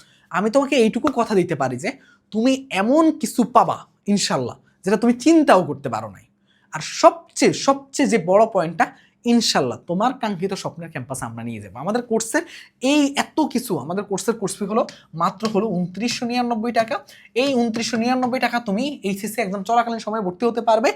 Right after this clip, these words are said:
আর তোমরা যোগাযোগ করার জন্য জিরো ওয়ান থ্রি ওয়ান ফোর ডাবল সেভেন জিরো সিক্স ওয়ান জিরো, আমাদের যে WhatsApp নাম্বারটা আছে এইটা, এই WhatsApp নাম্বারে মেসেজ দিবে। মেসেজ দিলে তোমাকে বাকি বিস্তারিত ওখান থেকে বলে দিবে। ভাইয়া,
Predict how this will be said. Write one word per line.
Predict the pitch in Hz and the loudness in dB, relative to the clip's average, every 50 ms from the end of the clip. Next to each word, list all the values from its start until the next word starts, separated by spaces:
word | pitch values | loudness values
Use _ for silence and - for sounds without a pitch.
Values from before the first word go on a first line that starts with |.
| - - - - - | -2 -12 -18 -12 -2
আর | 160 170 170 - - | -2 -2 -2 -2 -4
তোমরা | - 190 220 233 269 254 | -4 -4 2 4 2 2
যোগাযোগ | 175 170 175 202 254 247 294 294 | 4 0 2 2 2 2 0 0
করার | - 208 185 175 151 | 2 2 2 2 2
জন্য | 151 147 139 139 151 143 | -2 -6 -6 -6 -8 -8
জিরো | 135 160 190 226 240 | -4 -4 -4 -2 -2
ওয়ান | 247 233 226 226 226 226 220 220 | 2 2 2 2 2 0 -6 -10
থ্রি | - - 214 220 220 | -6 -2 0 0 0
ওয়ান | 185 143 127 131 156 170 | 0 -2 -4 -6 -6 -8
ফোর | 165 - - 165 156 151 147 147 147 143 135 | -12 -12 -8 -6 -4 -4 -4 -4 -6 -4 -2
ডাবল | 147 156 202 226 226 | 0 0 0 0 -2
সেভেন | - - 160 131 135 185 190 - - - _ _ _ 156 | -2 -4 -6 -6 -6 -8 -10 -14 -18 -20 _ _ _ -8
জিরো | 143 190 226 254 254 | -2 -2 0 0 0
সিক্স | - 277 - - - | -2 -2 -4 -4 -2
ওয়ান | 180 165 156 156 | -2 -2 -2 -2
জিরো, | 139 127 139 127 - - _ _ _ _ | -6 -8 -10 -12 -14 -16 _ _ _ _
আমাদের | - 185 214 226 254 247 | -2 0 0 2 2 0
যে | 285 | -2
WhatsApp | - - - 165 175 170 - - 247 254 240 | -4 0 2 2 2 2 2 -4 -4 -2 -2
নাম্বারটা | 233 208 196 190 190 - 165 | -2 -2 -2 -4 -2 -2 -4
আছে | 147 - 151 | -2 -2 -4
এইটা, | 139 120 - - - _ _ _ - - - _ _ - | -6 -6 -8 -12 -18 _ _ _ -20 -20 -20 _ _ 0
এই | 202 214 | 0 0
WhatsApp | 208 - 196 196 - - - 254 247 214 | 0 4 4 4 4 2 -2 -8 -4 -4
নাম্বারে | 214 190 175 165 | -2 -2 -2 -2
মেসেজ | 156 139 127 - - 123 110 - | -2 -4 -6 -8 -10 -12 -12 -14
দিবে। | - 101 - _ - - _ _ - | -18 -20 -20 _ -20 -20 _ _ -6
মেসেজ | 165 175 - 226 202 | -6 -2 0 -2 0
দিলে | 175 196 247 277 | 0 -2 -2 -2
তোমাকে | 277 240 196 170 170 | -2 -2 -4 -2 -2
বাকি | 156 147 160 - 190 | -2 -2 -2 0 -2
বিস্তারিত | 175 175 175 - 147 120 - | -2 -2 -4 -8 -10 -8 -8
ওখান | 127 123 127 117 | -10 -10 -10 -12
থেকে | 120 117 120 | -10 -10 -8
বলে | 120 120 113 107 | -8 -8 -8 -8
দিবে। | 101 101 - _ - - _ _ _ | -12 -18 -20 _ -20 -20 _ _ _
ভাইয়া, | - 190 202 208 | 0 2 2 2